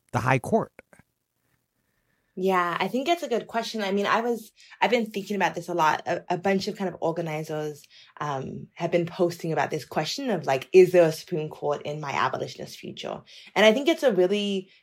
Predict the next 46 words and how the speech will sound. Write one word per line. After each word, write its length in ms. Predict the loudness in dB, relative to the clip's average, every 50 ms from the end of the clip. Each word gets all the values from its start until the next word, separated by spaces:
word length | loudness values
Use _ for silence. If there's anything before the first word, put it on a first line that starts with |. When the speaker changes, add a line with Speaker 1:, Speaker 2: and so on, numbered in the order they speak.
| _ _ 6
Speaker 2:
good 180 | 6 6 6
question. 280 | 6 2 2 4 6 6
I 60 | 6
mean, 40 | 6
the 180 | 6 6 4 4
answer 200 | 2 4 4 4
is 80 | 4 2 0
clearly 380 | 0 4 4 6 6 6 4
not 360 | 6 6 6 6 6 6 4
this 200 | 2 2 2 2
Speaker 1:
<laughs> 20 | -2
Speaker 2:
Supreme 340 | -6 -4 -4 -6 -8 -8 -8
Court, 280 | -8 -6 -6 -6 -4 -4
right? 200 | -4 -4 -2 0
There's, 200 | 0 -2 -2 -2
<laughs> 200 | -4 -6 -2 2
this 240 | 6 6 6 6
is 140 | 6 2 6
not 260 | 8 10 10 10 10
the 80 | 8 6
version 640 | 8 8 8 8 6 4 0 -2 -4 -4 -4 -6 -10 -18 -20 -18 -20 -8 2 6
of 260 | 8 8 8 8 6
a 100 | 2 2
Supreme 300 | 2 2 2 2 2 2
Court 360 | 0 2 4 4 4 4 4
that, 280 | 4 4 4 4 2 -4 -14 -20 -20 -10 -4
um, 160 | -2 0 2
is 160 | 2 2 2 2
in 100 | 0 0
any 260 | 2 2 4 4 4
of 80 | 6
our 240 | 6 6 6 6 6 4
abolitionist 480 | 2 2 2 0 -6 -8 -8 -10 -10
futures. 420 | -12 -12 -8 -6 -4 -4 -4 -6 -8 -12 -20 -4 4
But 120 | 6 8 10
I 60 | 10
think 120 | 8 8
there's 140 | 4 4 2
a 60 | 0
question 480 | 0 0 0 0 0 -2 -4 -2 0 0
that 160 | 0 0 -2
stands 360 | -2 -4 -2 -2 -2 -2 -2
about, 300 | -2 2 4 4 4 4
like, 140 | 2 -2 -2
what 280 | -2 2 2 2 2 6
is, 520 | 8 10 10 10 10 8 6 -2 -8 -16